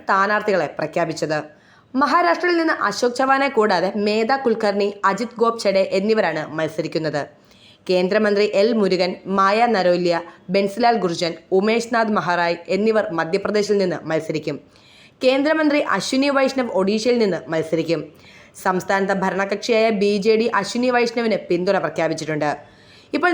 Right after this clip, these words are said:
നാല് പേരെയാണ് പ്രഖ്യാപിച്ചതെങ്കിൽ വരും ദിവസങ്ങൾ അത് കൂടുമെന്നുള്ളത് കാര്യം ഉറപ്പാണ്. അതേസമയം കോൺഗ്രസിലും നീക്കങ്ങൾ നടത്തുന്നുണ്ട്. ലോക്സഭയിൽ നിന്ന് വിട പറഞ്ഞ മുൻ കോൺഗ്രസ് അധ്യക്ഷ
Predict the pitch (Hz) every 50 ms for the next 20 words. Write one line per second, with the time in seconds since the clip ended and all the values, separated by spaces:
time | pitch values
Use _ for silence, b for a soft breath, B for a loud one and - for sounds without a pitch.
0 | 302 269 247 240 247 277 302 311 254 226 214 220 233 220 202 202 202 208 - -
1 | - 208 208 202 214 - 208 190 175 160 175 175 175 175 185 185 190 214 240 247
2 | 214 196 185 180 - 202 196 190 190 185 - - 175 170 165 - - 175 180 190
3 | 208 220 208 190 170 165 165 160 160 160 160 156 151 156 143 - - 147 156 151
4 | 156 - 160 147 147 147 147 - - B B B B B B B B B B -
5 | 285 294 294 370 359 359 370 330 339 339 320 - 254 240 247 269 294 302 311 262
6 | 294 277 226 202 190 190 175 202 196 190 180 165 160 165 160 165 190 190 180 165
7 | 156 156 151 - - - - 160 160 160 165 160 - 214 196 202 208 208 214 214
8 | 226 226 208 214 202 226 226 220 220 214 208 226 233 220 208 214 247 240 240 220
9 | 208 208 226 226 - - 202 190 202 196 -